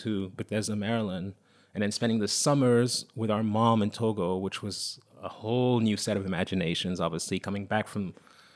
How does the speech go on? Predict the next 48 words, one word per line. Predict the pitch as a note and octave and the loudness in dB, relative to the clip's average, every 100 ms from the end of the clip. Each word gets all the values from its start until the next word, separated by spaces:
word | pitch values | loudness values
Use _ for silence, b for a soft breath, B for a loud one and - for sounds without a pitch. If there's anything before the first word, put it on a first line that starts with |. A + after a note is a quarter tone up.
| B - | B -4
America | B2 B2 B2 B2 | 0 2 2 2
and | A2+ A2 | 0 2
going | G2+ G2+ | 0 0
back | A#2+ B2 | 2 2
to | B2+ | 0
Togo, | - A2 G#2 G#2 | 2 2 4 2
to | G2+ G#2+ G2 G2+ | 0 -6 -8 -8
my | G#2+ G2+ | -10 -6
mom's | G#2 G#2+ G2 | -4 -4 -2
world. | G2 F2+ F#2+ G#2 b b b b b A#2 | -2 0 -2 -6 b b b b b -6
And | A#2 | -2
then | A2+ A#2 | 0 0
when | A2+ G#2+ - _ - | -2 -4 -8 _ -6
I | A#2 | -4
was | G#2 | -4
twelve, | - - G#3+ C#3+ A2 A#2 A2+ - - - | -4 2 4 4 4 2 -4 -12 -18 -6
my | A#2 G#2+ G#2 | 0 2 0
dad | G#2 B2 A#2+ A#2+ | 0 0 0 -2
was, | A2+ G2+ A2+ | -4 -4 -6
uh, | G#2+ F#2+ | -6 -6
fired | - C#3 C#3 A#2 A2 | -2 0 4 2 2
by | G#2+ | 0
the | F#2+ F#2+ | -2 -4
president | - A#2 G#2 G2+ | -2 -2 0 -2
of | F#2 | -2
Togo, | - F2 E2 F2 A#2 B B B B | 0 0 2 0 -2 B B B B
and | A2+ G#2 | -4 0
that | A2 | 0
was | A2+ | 0
the | A#2 - | -2 0
end | A#2+ | 0
of | A2+ | 2
his | A#2 G#2 | 0 0
political | G#2 G2 G#2+ | 0 0 -2
career. | - G#2 D3 B2 G#2+ A#2+ _ B2 | -2 2 6 6 6 0 _ -4
And | A#2 A2+ F2 - | -2 -2 -6 -2
we | B2 | 0
were | C3+ B2 | 0 -2
sent, | - A2+ A2+ | -2 -2 -4
my | A2 | -8
sister | G2+ D#3 D3 C3+ | -4 -2 0 0
and | A2+ | 0
I, | A2 | 0
to | G#2+ G#2 | -2 -4
boarding | A2 A2+ A2 | -2 -2 -2
school | - G#2+ G#2 G2 | -4 -4 -2 -2
outside | G2 F#2 F#2+ | -4 -8 -8
Paris. | B2+ B2 C#2 - - | -4 -4 -6 -10 -16